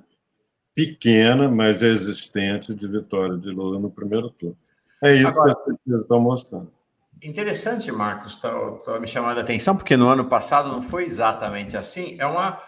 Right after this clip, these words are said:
Speaker 2: aproximação dos resultados das pesquisas remotas
Speaker 1: É.
Speaker 2: em relação às presenciais, né?
Speaker 1: Isso.
Speaker 2: No começo, o Bolsonaro tinha um número bem maior nas remotas e menor na presencial, e, e aproximou. Ó,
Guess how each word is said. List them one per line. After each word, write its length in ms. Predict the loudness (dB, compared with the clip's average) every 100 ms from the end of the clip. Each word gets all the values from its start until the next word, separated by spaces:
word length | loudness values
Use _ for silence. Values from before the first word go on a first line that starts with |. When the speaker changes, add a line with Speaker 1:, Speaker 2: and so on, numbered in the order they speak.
| _ _
Speaker 2:
aproximação 1160 | -2 0 -2 -2 -4 0 0 0 -4 -4 -4
dos 160 | -6 -8
resultados 720 | -8 -6 -4 0 0 -2 -6
das 200 | -6 -6
pesquisas 580 | -6 -14 -14 -14 -12 -8
remotas 880 | -6 -4 0 0 0 -6 -10 -12 -18 _ _
Speaker 1:
É. 180 | 0 0
Speaker 2:
em 40 | 0
relação 420 | -2 -2 -2 -2
às 120 | -2
presenciais, 680 | -6 -6 -4 2 4 2 -4
né? 240 | -10 -12 _ _
Speaker 1:
Isso. 140 | -4 -2
Speaker 2:
No 100 | -2
começo, 540 | -2 -2 -2 -4 -6
o 20 |
Bolsonaro 560 | -6 -6 -6 -4 -4 -4
tinha 220 | -8 -10
um 480 | -10 -10 -12 -12 -10
número 340 | -8 -6 -6
bem 240 | 0 2 2
maior 420 | 0 2 4 2
nas 160 | 0 -6
remotas 540 | -4 -2 0 -2 -6
e 60 | -6
menor 340 | -4 -2 -2
na 80 | -2
presencial, 500 | -6 -8 -6 -4 -6
e, 120 | -6
e 60 | -8
aproximou. 500 | -6 -8 -8 -6 -2
Ó, 380 | 0 0 -2